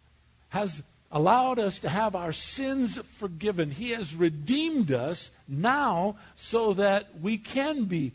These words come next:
holy and blameless before God. And so Jesus Christ at the cross has paid the price, shed his blood for the forgiveness of our sin. And then we learned in the first chapter, the thirteenth and the fourteenth verses, that,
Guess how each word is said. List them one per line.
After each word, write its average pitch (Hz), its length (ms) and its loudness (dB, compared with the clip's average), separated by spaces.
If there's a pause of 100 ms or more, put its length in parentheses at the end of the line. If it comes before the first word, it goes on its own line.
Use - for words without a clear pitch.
(160)
holy 160 680 0
and 143 200 -10
blameless 147 640 -4
before 135 380 -8
God. 127 380 -10 (1040)
And 139 80 -18
so 147 180 -8
Jesus 156 460 -6
Christ 175 440 -2
at 147 120 -4
the 160 80 -8
cross 196 480 0 (600)
has 151 200 -12
paid 185 300 0
the 160 80 -6
price, 147 640 -4
shed - 380 -2
his 170 180 -4
blood 151 340 -2
for 147 120 -4
the 131 100 -6
forgiveness 151 640 -6
of 151 140 -6
our 131 140 -8
sin. 151 520 -6 (680)
And 135 160 -8
then 277 200 2
we 240 100 2
learned 165 340 0
in 151 240 -2 (120)
the - 60 -20
first 190 320 0
chapter, 175 360 0
the 147 120 -8
thirteenth 180 540 -2
and 160 140 -4
the 156 80 -2
fourteenth 175 500 -4
verses, 180 440 -4
that, 160 180 -4